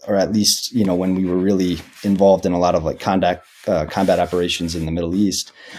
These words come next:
there's an understanding that, like, no one really gets why we're here. But now that we are, and, you know, we're brothers in arms or whatever, um, we're doing this for one another and for the general safety of our crew. And, um,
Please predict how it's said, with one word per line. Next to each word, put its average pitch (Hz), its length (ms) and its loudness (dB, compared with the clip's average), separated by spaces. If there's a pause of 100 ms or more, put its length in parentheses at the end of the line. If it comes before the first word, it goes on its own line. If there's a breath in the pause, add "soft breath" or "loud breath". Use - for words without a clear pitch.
(140 loud breath)
there's 110 180 4
an 117 100 4
understanding 120 580 4
that, 85 120 2
like, 87 240 -4
no 110 160 2
one 104 220 6
really 87 240 2
gets 78 360 -2
why 82 240 2
we're 69 220 -4
here. 76 680 -2 (160)
But 87 180 2
now 101 180 4
that 87 140 -2
we 90 180 -4
are, 87 560 2
and, 87 360 -2
you 92 100 -4
know, 82 100 -2
we're 82 360 -4 (420)
brothers 90 380 0
in 87 80 0
arms 87 360 -2
or 80 120 -4
whatever, 80 600 -2 (360 soft breath)
um, 80 440 -2
we're 95 100 -6
doing 95 260 2
this 90 100 -2
for - 160 -2
one 85 200 -2
another 90 520 2
and 80 180 -2
for 82 420 -8
the 76 60 -16 (260)
general 87 280 0
safety 87 380 -4
of 78 100 -6
our 78 140 -6
crew. 101 600 4
And, 80 280 -4 (380 soft breath)
um, 82 340 -2